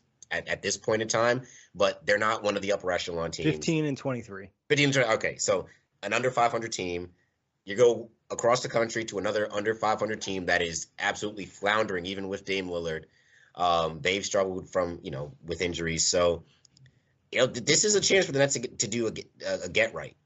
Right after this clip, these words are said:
Speaker 1: Like, this is, you have two subpar opponents, um, but don't be fooled 'cause they will, especially the Spurs. The Spurs
Speaker 2: Yeah.
Speaker 1: will give you their best shot. I mean, we just saw them do a comeback effort against the, uh,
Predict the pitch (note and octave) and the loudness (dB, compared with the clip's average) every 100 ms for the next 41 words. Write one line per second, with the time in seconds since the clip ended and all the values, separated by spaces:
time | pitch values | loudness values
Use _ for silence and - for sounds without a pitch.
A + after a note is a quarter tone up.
0 | _ G2 G2+ B2+ C3 C3+ B2+ - - G#2+ | _ -6 2 4 4 4 2 -2 -8 -6
1 | G#2 F#2+ - B2 C3 B2+ - B2 A#2+ C3 | -2 -2 -2 0 0 0 2 2 4 4
2 | C3+ - A#2 A2+ A2 - - _ _ _ | 4 4 2 2 0 -4 -8 _ _ _
3 | - F2 F2 F2 F2 E2+ _ _ _ G2 | -6 0 0 0 -4 -12 _ _ _ 0
4 | A#2+ C#3 D3 D3 F3+ - A#2 B2 B2+ C3+ | 4 4 2 2 2 2 -2 0 4 4
5 | G2 D#3 F#3 A#2+ G2+ A#2+ G#2 D#2 - G2 | 4 2 0 -2 -6 -2 -2 -2 -8 -8
6 | - - G#2 G#2+ G#2 B2 A2 G2+ G#2+ G2 | 0 2 2 0 -2 -2 0 -4 -6 -4
7 | F#2+ G2 - G2+ F#2+ F#2+ G2+ G#2+ - G#2 | -2 -2 -2 -2 -2 -4 -4 -2 0 0
8 | G2+ G2 F2+ - _ - G#2+ F#2+ G#2+ G#2 | 0 0 -4 -14 _ -10 -6 -2 -2 2
9 | G2 G2+ G2+ F#2+ F2+ F#2 F2+ F2+ E2+ D#2+ | 0 0 -2 -4 -2 -2 -4 -2 0 0
10 | D#2 | 0